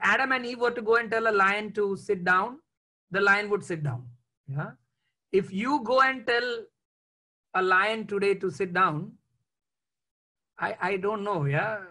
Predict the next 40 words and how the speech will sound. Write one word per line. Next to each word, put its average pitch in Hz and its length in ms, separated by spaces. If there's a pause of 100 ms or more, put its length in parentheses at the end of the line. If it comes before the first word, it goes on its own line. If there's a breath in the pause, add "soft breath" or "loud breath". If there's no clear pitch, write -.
Um, 156 380 (260)
it 147 80
should 202 200
be 233 100
in 220 100
a 208 60
cage 214 420 (380)
for 170 140
sure. 175 400 (480)
Uh, 151 600 (340)
or 190 160
maybe 233 480
if 208 100
you 220 100
tell 226 220
the 220 80
lion 202 340
to 208 100
sit 196 220
down, 208 240
maybe 196 180
the 196 80
lion 190 320
may 190 100
sit 180 220
down 190 220
and 180 160
say, 185 160
"Grace 185 360
before 175 360
meals. 160 480 (880)
Uh, 151 200
bless 170 360
us, 190 140
O 185 60
Lord, 175 560
in 165 160
these 185 280
thy 165 260
gifts, 180 580